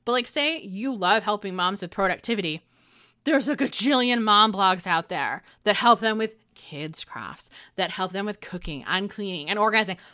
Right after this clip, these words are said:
Find one of the gajillion mom blogs. <laughs> Pitch all of them. Say how great they are and how you wanna share their free gift. Again, it's gonna take a cool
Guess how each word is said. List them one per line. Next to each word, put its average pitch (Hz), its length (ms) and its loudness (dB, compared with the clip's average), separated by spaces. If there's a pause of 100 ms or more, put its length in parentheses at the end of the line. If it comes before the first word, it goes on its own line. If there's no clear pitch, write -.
(160)
Find 269 360 8
one 269 180 6
of 262 60 4
the 269 80 2
gajillion 240 500 2
mom 214 300 6
blogs. 175 680 0 (440)
<laughs> - 160 -20
Pitch 349 340 0
all 269 260 4
of 247 120 -4
them. 196 240 -4 (220)
Say 302 260 2
how 285 220 0
great 254 260 0
they 240 160 4
are 202 200 2 (180)
and 202 100 -8
how 233 100 4
you 220 240 -4
wanna 262 200 0
share 233 360 0
their 220 220 2
free 254 220 -4
gift. 202 400 0
Again, 233 360 4
it's - 180 -8
gonna 196 220 0
take 247 380 -2 (320)
a 202 40 -4
cool 285 540 4